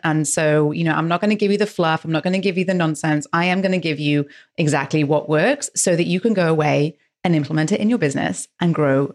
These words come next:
your studio, okay? So you probably know as a studio owner, you, you need to have some marketing skills under your belt. You have to market your services. But I also know that this is an area where,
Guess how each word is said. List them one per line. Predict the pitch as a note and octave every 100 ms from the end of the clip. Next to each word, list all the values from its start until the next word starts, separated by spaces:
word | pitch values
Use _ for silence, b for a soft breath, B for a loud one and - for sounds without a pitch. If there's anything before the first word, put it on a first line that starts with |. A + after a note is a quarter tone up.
| -
your | D3+
studio, | - D#3+ - - - - D#3+
okay? | D3 D3 D3 E3 - _ _
So | - A3 G3 G3 B B -
you | C#4
probably | D4 A#3+ C#4
know | G#3 D#3 D#3 G3
as | - D#3+ E3+ E3
a | F3
studio | E3+ - D#3 D3
owner, | D3 C#3+ C#3+
you, | D3+ E3+ A3 C4 C#4 C#4 _ _ _ _ -
you | G#3
need | B3 C4+ C4+
to |
have | A3 G3+ F3 D#3 D#3+
some | - - E3 E3 D#3
marketing | C#3+ C#3+ D#3
skills | C#3+ - - -
under | - C3+
your | C3
belt. | - - - E3+
You | F#3
have | - G#3 -
to | A3+
market | E3+ D#3+ - D3+ - b b b -
your | D#3
services. | - D3 - - -
But | D#3+ G3
I | G3+ A3
also | C#4+ C#4 G3+
know | E3 F2+ B2+ F#3 B B B B
that | - G3+ F#3
this | F#3 G3+
is | A3+
an | B3+ B3
area | F3 D3+ D3 C#3 C#3 -
where, | D#3 D#3 D3 D3 D3